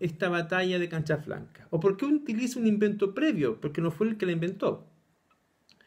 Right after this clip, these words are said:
Porque para justificar la tesis de la invasión, del arrebato del litoral, tiene que crear la ficción de que el li-,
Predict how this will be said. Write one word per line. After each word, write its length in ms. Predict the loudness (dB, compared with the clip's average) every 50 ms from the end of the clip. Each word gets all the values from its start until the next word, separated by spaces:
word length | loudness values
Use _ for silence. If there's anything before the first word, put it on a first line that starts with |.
| _ _ _ -20 _ _ _ _ _ _
Porque 500 | 2 4 4 4 2 2 4 4 4 4
para 360 | 4 -2 -2 2 4 4 4
justificar 640 | 2 0 -2 -2 -2 -2 -2 -2 2 4 4 4 4
la 180 | 4 2 2
tesis 340 | 2 0 0 0 0 0 0
de 80 | 2 4
la 100 | 4 4
invasión, 1080 | 4 2 2 2 2 0 0 -2 -4 -2 0 4 4 6 4 4 0 -4 -8 -12 -18 _ _ _ _ _ _ _ _ _ _ -2
del 200 | 0 4 6 6
arrebato 720 | 4 6 2 0 4 4 4 4 4 2 0 0 2 4
del 160 | 4 4 2
litoral, 640 | 0 -4 -2 0 2 4 4 4 4 2 -2 -12 -16 _ _ _ _ _ _ _ _ _
tiene 260 | 2 4 4 6 6
que 100 | 4 0
crear 260 | 0 4 4 6 6 6
la 120 | 4 2
ficción 680 | 0 -2 -10 -10 -10 -2 4 6 6 6 6 2 -4 -8 -14 -20 _ _ -2
de 160 | 2 2 2
que 120 | 6 6 6
el 60 | 6
li-, 280 | 6 0 -2 -2 -6